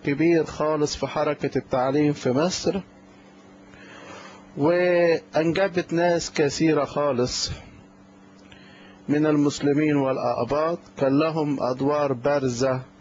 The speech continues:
في السياسة والاقتصاد والقضاء ورجال الإدارة وغيره. وكلنا عارفين أن الدستور المصري في المادة أربعين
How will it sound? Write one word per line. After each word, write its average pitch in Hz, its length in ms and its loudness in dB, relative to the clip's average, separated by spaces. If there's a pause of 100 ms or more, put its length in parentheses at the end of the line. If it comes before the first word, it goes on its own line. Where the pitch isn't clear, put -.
(360)
في - 80 -4
السياسة 143 760 0
والاقتصاد 123 880 -2 (800)
والقضاء 127 880 -2 (120)
ورجال 127 480 0
الإدارة 123 640 0
وغيره. 113 500 -2 (1800)
وكلنا 208 480 0
عارفين 185 420 0
أن 160 180 2
الدستور 170 520 0
المصري 151 500 0
في - 240 -4
المادة 151 520 2
أربعين 165 600 0